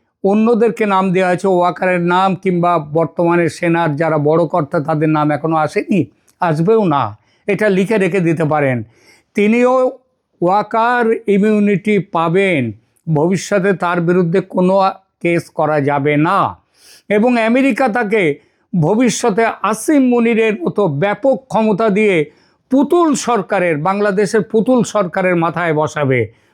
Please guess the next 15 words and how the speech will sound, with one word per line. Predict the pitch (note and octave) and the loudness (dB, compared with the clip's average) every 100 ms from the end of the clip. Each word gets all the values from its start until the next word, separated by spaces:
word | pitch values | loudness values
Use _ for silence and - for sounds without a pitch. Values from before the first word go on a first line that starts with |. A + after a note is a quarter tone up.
| - | -6
বসাবে | E3+ E3+ F#3+ F#3+ | -2 -2 0 0
ক্ষমতার | F#3 D#3+ E3 D3 E3+ | 0 -2 0 0 0
মূল | D3+ D3+ D3 | 2 2 0
কেন্দ্রে। | C3+ E3 D3+ D3+ D3+ G#2+ - _ - | -2 -2 0 0 0 -2 -6 _ -8
কারণ | G3 G#3 G#3+ | -4 -2 0
আমেরিকা | G#3+ A3+ A#3+ G#3 | 0 0 0 -2
ভালোই | D#3 B3+ C#4+ A#3+ | 0 2 2 2
জানে | B3 G3+ D3 - _ _ - D3+ | 0 0 -2 -6 _ _ -8 -4
ভোট | A#2+ G#3+ A#3+ G3+ | 0 0 0 0
হলে | A#3 A3 D#3 - _ _ - | 0 0 0 -4 _ _ -6
দেশে | E3 F3+ - G#3 | -2 0 0 0
আওয়ামী | F#3 F#3+ G3 | 2 2 0
লীগের | G3 F3+ F#3 | 0 0 0
সরকার | D#3+ - F3 - E3+ D#3 | -2 -4 -4 -2 -4 -2
আসবে, | D#3 C#3 F#3+ G#3+ | -2 -2 -2 0